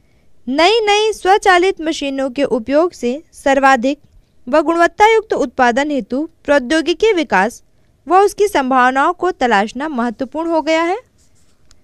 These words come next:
दुनिया के अन्य देशों के बारे में सूचना के माध्यम से पता करना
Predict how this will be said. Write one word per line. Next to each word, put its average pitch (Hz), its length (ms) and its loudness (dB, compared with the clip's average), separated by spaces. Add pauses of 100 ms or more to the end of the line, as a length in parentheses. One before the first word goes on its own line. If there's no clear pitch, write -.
(360)
दुनिया 370 340 2
के 427 200 0
अन्य 349 340 -2
देशों 330 340 -4
के 339 160 -4
बारे 254 320 2
में 233 180 -6
सूचना 339 480 -2
के 403 160 -4
माध्यम 240 480 -2
से 277 160 -6
पता 240 340 -4
करना 233 460 -6